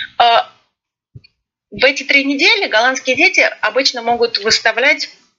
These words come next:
свой ботинок за порог или перед, э, очагом, или еще как-то, э, потому что если ночью Питы и Синтеркласс приходят посмотреть,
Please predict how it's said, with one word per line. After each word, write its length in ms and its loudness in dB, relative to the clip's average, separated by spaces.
свой 220 6
ботинок 720 -2
за 420 2
порог 360 0
или 120 2
перед, 360 0
э, 40 -10
очагом, 580 0
или 140 0
еще 220 2
как-то, 280 0
э, 40 -2
потому 260 2
что 160 0
если 240 2
ночью 480 2
Питы 560 -2
и 60 -2
Синтеркласс 520 0
приходят 680 0
посмотреть, 600 0